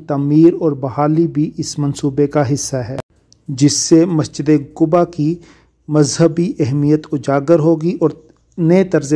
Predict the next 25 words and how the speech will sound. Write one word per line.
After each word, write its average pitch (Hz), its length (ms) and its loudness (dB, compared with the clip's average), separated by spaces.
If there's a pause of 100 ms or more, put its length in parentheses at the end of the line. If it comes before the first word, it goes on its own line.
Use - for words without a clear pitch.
(100)
तमीर 143 280 0
के 147 160 -2
साथ 151 440 -2
इसके - 260 -6
करीब 147 380 -2
वाक़या 143 340 -2
यादगारें 139 600 0
भी 185 200 -2 (380)
महफूज 143 580 2
हो 135 120 0
जाएंगी। 120 440 -6 (760)
याद 156 380 4
रहे 180 300 2
कि 165 160 -8
मस्जिद 156 540 -4
कुबा 147 340 0 (140)
इस्लाम 151 420 -2
की 156 140 -2
पहली 185 560 -4
मस्जिद 160 420 0
है, 165 160 2
जिसको 156 380 -8
पैगंबर 147 520 0
इस्लाम 151 680 -2
हज़रत 143 360 -4